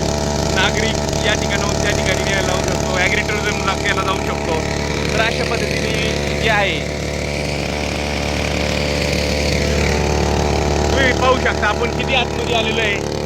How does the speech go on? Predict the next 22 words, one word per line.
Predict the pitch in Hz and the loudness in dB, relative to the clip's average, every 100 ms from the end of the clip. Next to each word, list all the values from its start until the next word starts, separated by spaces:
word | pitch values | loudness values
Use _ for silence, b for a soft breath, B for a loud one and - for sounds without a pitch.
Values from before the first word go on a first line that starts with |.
| - - | -2 -2
किती | - - | -2 2
भारी | 233 233 220 | 2 2 2
वातावरणात | 220 214 220 208 208 208 | 0 0 0 -2 -2 -2
आलेलो | 202 202 | 0 0
आहे. | 196 185 147 - 147 147 147 160 | 0 0 -4 -4 -4 -4 -2 0
ॲग्रो | 208 226 | 2 2
टुरिझम | - 220 220 220 | 0 -2 -2 -4
तुम्ही | 208 214 - | -2 -4 -2
पाहू | 202 - | -2 -2
शकता. | 180 - 175 170 156 - - - - - - 190 | -2 -2 -2 -2 -4 -2 -2 -2 -2 -2 0 0
आणि | 233 | 2
आ-, | 254 214 220 226 | 2 2 2 2
मी | 208 - 269 | 0 0 2
असा | 247 247 277 | 2 2 0
निश्चित | 269 - 285 | 0 -2 0
केलेला | 254 254 254 | 0 2 4
आहे | 247 226 233 - - - - - - | 4 4 0 -2 -6 -6 -6 -4 -4
की | 277 - - - - - | -2 -2 -4 -4 -4 -2
शिवाजी | 247 247 254 | -2 0 0
महाराजांनी | 240 247 247 247 233 | 0 0 0 0 0
ज्याप्रमाणे | 233 247 247 240 240 240 | 0 0 0 0 0 0
बोट | - 240 | 2 2